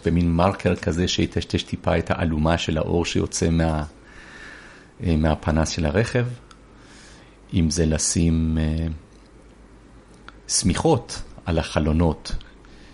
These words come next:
שכשאתה מדליק, אה, פנס אפילו, לא נורת פלורסנט ולא נורה רגילה, שהאור לא יצא החוצה.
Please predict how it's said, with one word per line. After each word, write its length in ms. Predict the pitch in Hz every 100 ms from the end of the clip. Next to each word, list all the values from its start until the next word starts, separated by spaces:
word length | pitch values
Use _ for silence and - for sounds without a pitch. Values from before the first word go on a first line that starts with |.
| - - -
שכשאתה 880 | - 85 - 85 - 85 82 80 78 - - - - - - - - - 98
מדליק, 720 | 82 78 - 98 95 - 107
אה, 520 | 90 85 80 80 78 76 - - - -
פנס 680 | - 76 107 139 - -
אפילו, 420 | - - 78 76 76 - - - -
לא 720 | 87 98 131 117 104 98 90
נורת 300 | 82 80 82
פלורסנט 680 | - 82 78 - 85 80 -
ולא 240 | 85 78 92
נורה 240 | 117 95
רגילה, 400 | 85 78 73 78 - - - - - -
שהאור 500 | - - 78 90 87
לא 100 | 85
יצא 240 | 82 -
החוצה. 400 | 80 - 147 -